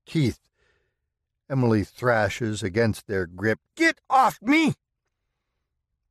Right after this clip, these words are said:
The salt and pepper hired senior guard wipes his sleeve against the sweaty brow and pulls against her clothes to force her into the chair opposite the doctor.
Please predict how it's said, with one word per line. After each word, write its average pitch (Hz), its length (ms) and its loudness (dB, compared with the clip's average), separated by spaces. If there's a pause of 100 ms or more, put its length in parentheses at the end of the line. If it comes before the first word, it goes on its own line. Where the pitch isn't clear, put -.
The - 80 -20
salt 95 300 -2
and 101 120 -12
pepper 98 360 -6
hired 110 560 -2
senior 113 520 0
guard 98 600 -2
wipes 104 320 -2
his 101 160 -10
sleeve 107 560 -2
against 92 340 -8
the 95 80 -12
sweaty 98 400 -4
brow 113 540 2
and 101 180 -2 (400)
pulls 127 380 2
against 113 380 0
her 117 180 -10
clothes 120 540 2
to 107 120 -10
force 117 420 -4
her 113 160 -2
into 113 260 -2
the 107 120 -2
chair 110 560 0
opposite 104 560 -4
the 90 80 -20
doctor. 85 500 -6